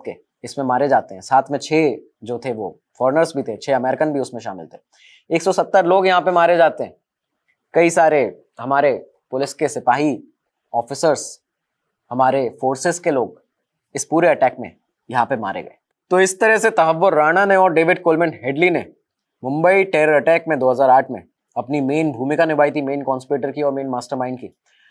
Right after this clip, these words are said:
अब इसके बाद क्या हुआ आप ये सुनिए। यहाँ पे मुंबई टेरर अटैक हुए दो हज़ार आठ में नवंबर में। उसके बाद ही दो हज़ार नौ के शुरुआती महीनों में, जनवरी फरवरी में ही ये लोग एक नई प्लानिंग अपनी करते हैं, एक नया अटैक करने की।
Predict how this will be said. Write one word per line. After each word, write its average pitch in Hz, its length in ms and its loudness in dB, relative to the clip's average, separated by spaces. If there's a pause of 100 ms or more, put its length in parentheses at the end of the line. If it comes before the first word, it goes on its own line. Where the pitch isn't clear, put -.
(160)
अब 170 80 -2
इसके 180 220 -2
बाद 190 240 0
क्या 196 120 2
हुआ 185 180 4
आप 165 100 0
ये 165 120 0
सुनिए। 98 280 -16 (760)
यहाँ 151 220 4
पे 208 460 0
मुंबई 160 240 2
टेरर 160 200 4
अटैक 156 240 0
हुए 175 120 0
दो 151 100 2
हज़ार 147 160 4
आठ 135 200 4
में 151 80 -4
नवंबर 135 320 0
में। 113 140 -8 (720)
उसके 196 280 -2
बाद 180 220 4
ही 214 80 0
दो 180 140 4
हज़ार 180 240 4
नौ 170 180 4
के 196 100 0
शुरुआती 170 440 2
महीनों 151 280 0
में, 135 100 0
जनवरी 147 340 0
फरवरी 135 360 -4
में 123 120 -6
ही 98 120 -16 (680)
ये 156 120 2
लोग 196 180 4
एक 196 100 -2
नई 180 340 2 (440)
प्लानिंग 151 300 2
अपनी 151 240 -2
करते - 320 -8
हैं, 76 120 -20 (380)
एक 110 120 -4
नया 147 240 2
अटैक 143 300 0
करने 104 200 -6
की। - 180 -20